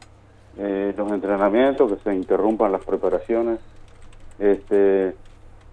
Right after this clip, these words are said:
pero creo que va a haber una solución. Ya hemos estado hablando con, con los, los directivos, este, con los dirigentes, y, y coinciden totalmente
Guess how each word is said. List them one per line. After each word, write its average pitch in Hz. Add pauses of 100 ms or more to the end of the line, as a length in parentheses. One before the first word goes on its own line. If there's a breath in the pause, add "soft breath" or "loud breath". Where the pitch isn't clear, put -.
(120)
pero 131
creo 160
que 135
va 123
a -
haber 117
una 113
solución. 123
Ya 101
hemos 98
estado 98 (760)
hablando 98
con, 92 (600)
con 90
los, 87 (280)
los 90
directivos, 120 (120)
este, -
con 92
los 90
dirigentes, 101
y, 104
y 104
coinciden 104
totalmente 110